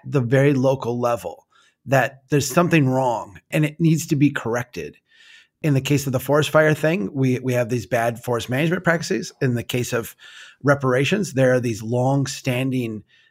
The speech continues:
differences that have been created in terms of trajectory and life outcomes, inequities. We sit around at the local level, uh, and I'm from Minnesota. Minneapolis is our biggest city. Minneapolis has been a flashpoint in twenty twenty.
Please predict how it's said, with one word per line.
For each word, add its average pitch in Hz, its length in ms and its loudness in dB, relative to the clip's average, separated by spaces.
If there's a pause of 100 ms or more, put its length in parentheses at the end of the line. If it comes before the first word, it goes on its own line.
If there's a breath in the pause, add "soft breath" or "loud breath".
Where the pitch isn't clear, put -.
differences 147 720 0
that 117 180 -4
have 113 220 -4
been 110 180 -6
created 120 680 -2
in 107 180 -8
terms 123 320 -6
of 87 120 -14
trajectory 139 720 -2
and 92 200 -10
life 135 240 -4
outcomes, 123 640 -6 (360 loud breath)
inequities. 120 720 -2 (480 soft breath)
We 175 120 2
sit 247 200 2
around 285 200 6
at 180 60 2
the 170 100 6
local 208 340 4
level, 104 480 -2 (480)
uh, - 120 -10
and 220 140 0
I'm 214 80 2
from 208 180 2
Minnesota. 165 520 4
Minneapolis 147 540 0
is 135 100 -2
our 139 60 2
biggest 131 380 -2
city. 123 240 -4
Minneapolis 127 500 -2
has 107 140 -8
been 120 180 -6
a 110 40 -10
flashpoint 117 840 -6
in 120 140 -8
twenty 120 280 -8
twenty. 110 440 -10